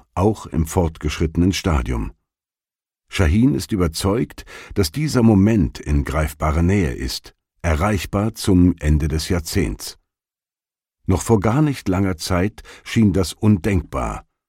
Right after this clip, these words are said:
Bis weit in die neunzehnhundertneunziger Jahre gab es keine Behandlung außer Operation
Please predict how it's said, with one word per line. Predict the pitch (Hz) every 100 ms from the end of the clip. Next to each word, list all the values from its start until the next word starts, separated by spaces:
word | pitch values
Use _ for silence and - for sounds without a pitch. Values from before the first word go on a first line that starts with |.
| _ _ -
Bis | 78 - 76
weit | 85 85 -
in | 82 76
die | 76
neunzehnhundertneunziger | 73 78 - 76 78 80 76 78 - 76 76
Jahre | 76 82 82 87 80 - - -
gab | 85 80
es | -
keine | - 92 82
Behandlung | 73 - 110 123 69 67
außer | - 82 78 82
Operation | 73 80 76 71 - 95 87 98 123